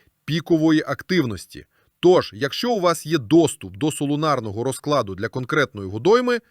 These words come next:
подивіться його перед виїздом.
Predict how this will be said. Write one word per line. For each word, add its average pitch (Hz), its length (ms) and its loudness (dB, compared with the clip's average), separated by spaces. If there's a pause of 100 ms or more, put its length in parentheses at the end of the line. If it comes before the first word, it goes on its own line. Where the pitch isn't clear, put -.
(260)
подивіться 127 720 -4
його 117 480 0 (300)
перед 143 460 2 (140)
виїздом. 92 720 -4